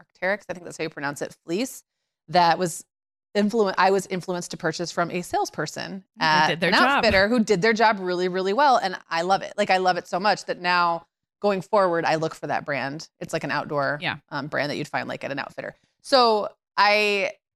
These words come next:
Speaker 1: anyway, I think it's just interesting that it's a mix of, like, friends, kind of friends, total people who are strangers, but it's their job to
Speaker 2: Mm-hmm.
Speaker 1: influence, um, us
Speaker 2: Mm-hmm.
Speaker 1: influencing ourselves. Like,
Speaker 2: <laughs>
Speaker 1: it's, it, it really can happen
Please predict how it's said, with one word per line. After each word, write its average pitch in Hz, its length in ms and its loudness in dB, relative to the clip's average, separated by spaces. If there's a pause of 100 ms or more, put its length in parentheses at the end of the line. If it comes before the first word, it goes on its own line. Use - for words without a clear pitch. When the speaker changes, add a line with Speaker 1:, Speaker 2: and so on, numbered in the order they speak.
Speaker 1:
anyway, 208 380 2
I 202 180 2
think 269 200 -6
it's 269 120 -6
just 240 200 -16
interesting 208 400 -6
that 165 140 -2
it's - 140 -8
a 196 40 0
mix 185 500 -4 (100)
of, 170 180 2
like, 160 340 2 (300)
friends, 240 580 0 (560)
kind 240 240 0
of 254 80 -2
friends, 233 560 0 (560)
total 262 260 2
people 247 240 -2
who 226 80 0
are 208 100 0
strangers, 208 420 -4
but 185 80 -2
it's 170 100 -6
their 156 160 -6
job 190 360 2
to 233 60 -2
Speaker 2:
Mm-hmm. - 60 -4
Speaker 1:
influence, 196 760 -2 (380)
um, 185 180 -2 (100)
us 180 480 0
Speaker 2:
Mm-hmm. 202 80 -6
Speaker 1:
influencing 196 460 0
ourselves. 180 440 2
Like, 226 160 2
Speaker 2:
<laughs> - 0 -
Speaker 1:
it's, 226 220 -2
it, 220 180 0 (160)
it 208 140 -2
really 202 260 0
can 190 140 -8
happen 156 560 -6